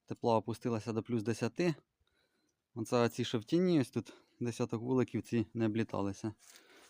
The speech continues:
Ну, там продовжують щось там вилітати. Одна-дві бджоли, ну, нічого.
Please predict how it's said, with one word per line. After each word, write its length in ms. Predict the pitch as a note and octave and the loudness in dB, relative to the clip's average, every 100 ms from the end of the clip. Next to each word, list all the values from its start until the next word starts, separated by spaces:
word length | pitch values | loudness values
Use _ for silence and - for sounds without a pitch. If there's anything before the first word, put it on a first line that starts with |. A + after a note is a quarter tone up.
| - - | -14 -4
Ну, 80 | |
там 160 | C#3 G#2 - - - - | 0 0 -4 -20 -20 -8
продовжують 540 | C#3+ E3 B2 C3 B2+ | -4 -2 -2 -4 -6
щось 200 | - B2 | -8 -6
там 280 | B2+ A#2 G2 _ _ - | -4 -4 -8 _ _ -10
вилітати. 560 | F#2+ B2 A#2 A#2+ A2 - _ _ _ - - - - _ | -4 -2 -2 -2 -4 -8 _ _ _ -20 -20 -20 -20 _
Одна-дві 440 | A#2 A2+ A2+ A2 | -4 0 0 0
бджоли, 400 | G#2 A2 A2 A2 G#2 - - _ | -2 -2 -2 -2 -4 -12 -20 _
ну, 220 | A#2 B2 G#2+ _ _ _ - | -4 -4 -4 _ _ _ -8
нічого. 480 | A2+ - G#2 A2 | -8 -6 -6 -6